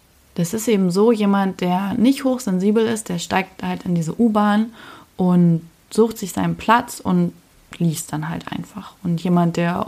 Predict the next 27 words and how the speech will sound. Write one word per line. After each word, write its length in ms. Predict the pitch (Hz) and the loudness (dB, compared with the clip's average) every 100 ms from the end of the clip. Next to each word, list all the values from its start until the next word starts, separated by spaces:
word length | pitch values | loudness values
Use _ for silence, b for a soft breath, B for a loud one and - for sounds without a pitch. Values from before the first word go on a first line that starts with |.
| 175 | -2
hochsensibel 600 | 185 - 190 202 254 262 | -2 0 0 2 4 2
ist, 360 | 240 240 247 B B B B B B _ - | 2 -2 -4 B B B B B B _ 0
mh, 560 | 185 180 175 175 170 175 _ _ _ _ - | 2 4 4 4 2 -4 _ _ _ _ -20
für 140 | - 190 | 0 4
den 160 | 214 | 6
ist 100 | 214 | 4
es 140 | 190 175 | 2 0
sowieso 340 | 185 180 196 | 2 4 2
schon 220 | - 175 170 - | 2 -2 -4 -8
meistens 560 | - 190 185 175 175 165 | -2 0 0 0 -2 -2
stressig, 500 | 180 180 180 185 - | -4 -4 -2 -4 -4
unter 240 | 175 175 | -2 0
so 100 | 170 | 2
vielen 300 | 175 190 175 | 2 2 4
Menschen 360 | 170 175 175 165 | 6 4 0 -6
zu 160 | 165 160 | -6 -4
sein, 360 | 160 160 208 B B B B | -4 -4 -6 B B B B
weil 260 | - 170 170 | 0 4 4
eben 220 | 170 165 | 2 2
da 280 | 160 160 160 | 0 0 0
mit 220 | 170 160 | -2 0
so 120 | 170 | -2
viel, 420 | 165 - 165 160 165 | -2 0 0 0 -4
ähm, 420 | 165 160 156 160 175 - | -6 -6 -6 -8 -12 -10
ja, 220 | 160 156 214 - _ _ - | -8 -8 -10 -18 _ _ -4
Reize 320 | 175 170 - | -2 -2 -4
einhergehen. 720 | - 160 170 175 165 170 208 | -2 0 2 0 0 -2 -2